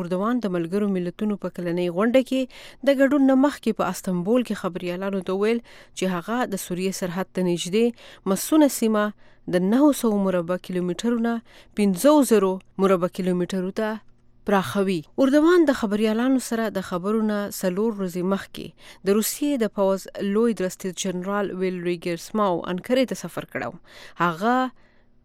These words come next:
په استنبول کې خبرداري ورکړه چې په سوریې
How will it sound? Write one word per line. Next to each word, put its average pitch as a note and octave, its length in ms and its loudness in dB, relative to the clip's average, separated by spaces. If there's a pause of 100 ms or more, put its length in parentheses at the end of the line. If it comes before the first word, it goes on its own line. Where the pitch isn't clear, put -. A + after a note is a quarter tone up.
(140)
په G3+ 160 2
استنبول G#3+ 480 2
کې - 200 -10
خبرداري F3+ 500 -2
ورکړه F#3 340 -4 (300)
چې G#3+ 100 -2 (160)
په F3 80 2 (400)
سوریې A#3 400 2